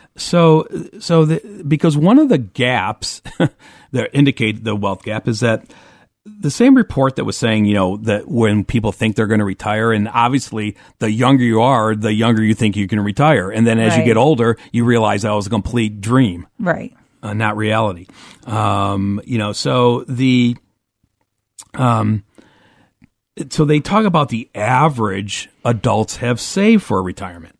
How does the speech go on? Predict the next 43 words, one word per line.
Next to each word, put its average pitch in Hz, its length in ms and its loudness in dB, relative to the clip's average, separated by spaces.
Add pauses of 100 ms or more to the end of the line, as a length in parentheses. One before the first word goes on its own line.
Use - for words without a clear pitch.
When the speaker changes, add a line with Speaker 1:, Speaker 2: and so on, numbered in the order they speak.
Speaker 2:
Mm, 175 640 4
this 202 220 0
is 226 140 -2
sad. 143 540 -2 (380)
I 202 80 4
mean, 220 240 6
well, 208 200 2
reality. 190 840 0 (260)
I - 60 -2
think, 214 220 4
is 185 140 0
this 202 180 -2
the 196 100 -2
wealth 175 320 0
gap 202 260 0
thing 196 200 2
you 190 60 2
were 190 100 0
talking 196 280 -4
about? 190 240 -4
Speaker 1:
Well, 180 140 4
it's 175 160 0
just, - 300 -2 (180)
again, 175 320 0
it's 135 140 0
just 160 160 -4
that 143 240 0
average 139 420 2
is 107 140 -4
why 120 220 0
Speaker 2:
Right. 131 260 2
Speaker 1:
does 120 180 -2
it 120 160 0
mean 147 300 6
anything? 95 480 -6
Speaker 2:
'Cause 220 160 0
it 196 100 0
takes 220 300 0
account 214 420 0
people 214 280 -4
who 185 100 0
save 180 320 0
nothing 185 640 0